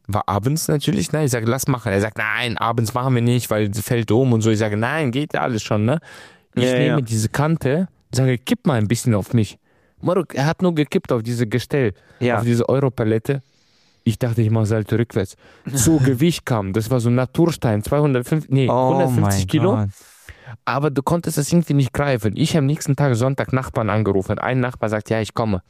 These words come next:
Speaker 1: kein Problem.
Speaker 2: Okay.
Speaker 1: Andere, diese mit, äh, Porsche, ne? Sagt,
Speaker 2: <laughs>
Speaker 1: äh, also,
Speaker 2: Und
Speaker 1: weil ich hab so geschrieben, hast du Lust? Hast du Lust, vielleicht kurz mir zu helfen und so,
Speaker 2: Aha.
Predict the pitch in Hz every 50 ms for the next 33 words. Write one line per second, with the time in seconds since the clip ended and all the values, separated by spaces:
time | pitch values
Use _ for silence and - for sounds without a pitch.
0 | _ _ _ _ - - 113 101 113 110 104 101 123 127 135 147 139 - - -
1 | - - - 127 147 156 156 165 180 190 202 202 180 - _ - - 117 123 120
2 | 120 120 110 - - - _ _ _ - 107 110 101 - _ - - - 104 101
3 | 98 92 92 90 85 80 69 - 50 - - - 127 120 107 - - - 92 95
4 | 113 143 180 - - - - _ _ _ _ - - - - - - - - 180
5 | 123 123 139 143 - - - - - - - 131 - - - 127 117 - - 123
6 | - - 127 123 - - 190 170 175 185 202 185 151 - 131 143 151 151 147 131
7 | - - - 117 127 131 135 120 120 127 131 120 127 135 123 135 - - 135 117
8 | 113 143 160 - - 139 131 151 190 233 - - - - _ _ _ _ - 139
9 | 135 - - 143 156 185 180 - - 165 143 143 143 - - - 147 - - -
10 | 135 127 117 - 135 131 131 143 131 160 - - 151 147 147 139 131 131 147 151
11 | 147 131 127 127